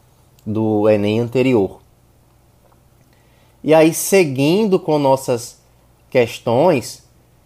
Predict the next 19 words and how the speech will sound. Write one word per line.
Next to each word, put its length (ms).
eu 140
vou 120
falar 280
um 80
pouquinho 360
agora 340
sobre 420
a 100
questão 760
cento 640
e 40
quarenta 420
e 60
quatro. 340
É 40
uma 80
questão 540
de 120
aritmética 1080